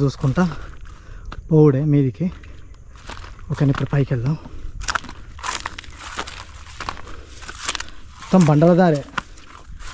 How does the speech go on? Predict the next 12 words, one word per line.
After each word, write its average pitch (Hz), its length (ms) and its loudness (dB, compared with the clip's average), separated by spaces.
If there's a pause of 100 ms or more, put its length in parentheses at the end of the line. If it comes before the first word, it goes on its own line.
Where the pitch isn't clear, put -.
(680)
అందుకే 147 200 8 (100)
వాటర్ 165 300 6
బాటిల్ 190 300 2
కంపల్సరీ 180 540 4
క్యారీ 160 280 4
చేయండి, 151 300 4 (840)
ఎందుకంటే 160 380 6 (1600)
బండలు 175 320 8
కాబట్టి 175 340 4
ఎక్కే - 260 2
కొద్దీ 160 220 4 (460)
తొందరగా 165 340 8